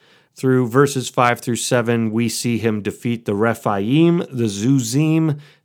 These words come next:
the Emim, the Horites, uh, as well as the Amalekites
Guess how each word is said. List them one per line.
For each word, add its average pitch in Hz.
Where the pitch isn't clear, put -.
the 113
Emim, 147
the 95
Horites, 139
uh, 104
as 104
well 131
as 101
the 104
Amalekites 113